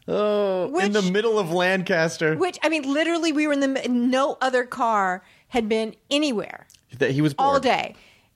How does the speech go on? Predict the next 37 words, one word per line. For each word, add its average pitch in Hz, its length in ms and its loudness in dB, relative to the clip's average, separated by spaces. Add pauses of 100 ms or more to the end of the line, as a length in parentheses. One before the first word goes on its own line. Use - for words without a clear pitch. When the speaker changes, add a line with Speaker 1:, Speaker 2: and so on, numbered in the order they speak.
(180)
Speaker 2:
and 233 400 0
asked 208 260 2
for 202 120 -4
our 185 100 0
permit, 175 500 -8 (140)
and 175 400 -2
we, 175 160 -4
we 170 180 -8
didn't 156 220 -8
have 226 340 0
a 247 180 2
<laughs> - 40 -14
permit. 277 920 0 (680)
So 302 340 -2
back 320 300 -2
then, 403 280 0
we 339 120 0
were 311 220 0
like, 294 280 0
I, 262 340 0
I, - 40 2
it's 285 180 -4
like, 277 220 -2
"Oh 247 160 2
my 226 160 0
God, 214 260 0
this 254 160 -2
is 226 120 -4
another 214 240 2
thing 202 200 0
that 185 100 0
a 175 40 -10
producer 180 380 -2
has 175 100 -4
to 190 60 -8
do. 170 180 -4
What 196 300 -2